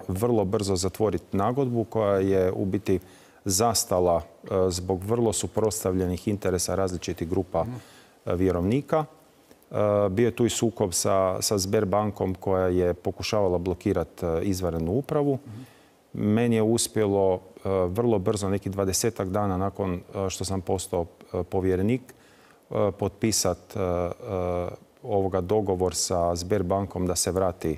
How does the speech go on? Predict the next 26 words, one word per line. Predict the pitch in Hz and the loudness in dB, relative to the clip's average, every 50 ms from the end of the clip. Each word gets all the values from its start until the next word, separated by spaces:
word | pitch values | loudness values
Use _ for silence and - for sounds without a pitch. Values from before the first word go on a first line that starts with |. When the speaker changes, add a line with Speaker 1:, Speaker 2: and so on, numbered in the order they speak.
| - - - - - - - _ _ _ - | -6 -12 -20 -20 -20 -20 -20 _ _ _ -6
Speaker 1:
e, | 98 87 87 | -2 -2 0
nazad | 90 95 95 95 87 - 80 76 80 | 0 0 0 0 0 -2 -2 -4 -2
u, | 90 85 82 80 78 76 - - _ _ - - | -2 -2 0 -2 -2 -4 -8 -12 _ _ -10 -6
e, | - 80 78 80 78 80 85 85 - - _ _ _ - - - - | -4 -2 -2 -2 -2 -2 -4 -6 -8 -12 _ _ _ -18 -16 -12 -8
e, | - 85 80 80 - | -6 -6 -6 -6 -8
u | - - | -10 -6
pregovore. | - 95 101 110 120 143 156 165 165 165 143 - - - - - - - - - _ _ _ - 107 101 | -2 0 0 2 2 2 2 2 2 0 0 -4 -10 -20 -20 -20 -20 -20 -20 -20 _ _ _ -6 -6 -2
Tome | - 127 131 131 127 120 | 0 2 4 4 4 4
je | |
doprinijelo | 107 107 107 - - 120 120 123 123 120 113 107 104 104 | 2 2 0 0 0 0 2 4 4 4 2 2 2 2
i | 104 | 2
vrlo | 98 107 120 117 110 107 | 2 2 2 2 4 4
uspješno, | 110 117 113 - - - 107 98 - - 104 101 95 92 90 92 - - - | 4 2 2 0 0 0 0 0 0 -2 0 0 0 0 0 -2 -4 -4 -2
e, | 95 | -2
e, | 92 90 90 90 87 90 92 - - - 92 92 90 90 90 | 0 2 2 0 0 -2 -4 -8 -8 -6 -4 -2 -2 -2 -2
vrlo | 95 95 107 110 104 104 | -2 -2 0 2 2 2
uspješan | 110 110 - - 98 90 - 95 90 | 0 0 -2 -4 -6 -4 -4 -4 -2
pravni | 87 - 104 101 101 98 90 87 87 85 | -2 -2 -2 0 0 0 0 -2 -2 -2
spor | - - - - 107 104 98 | -4 -6 -4 0 0 0 0
kojeg | - - - 95 90 87 85 87 | 0 -2 -2 0 0 0 0 0
je | 90 87 87 87 80 - | 0 0 0 0 -2 -2
moj | - 101 95 90 | -2 -2 -2 -2
prethodnik, | - - 98 95 - - 92 82 87 85 - | -2 -2 -2 -2 -2 -2 -4 -4 -4 -4 -4
gospodin | - 90 - - 95 90 87 | -6 -6 -4 -4 -2 -2 0
Ramljak, | 87 90 90 85 82 80 | 0 -2 -2 -2 -4 -4
dobio | 82 87 92 90 82 82 82 82 82 | -4 -2 -2 -2 0 0 0 0 -2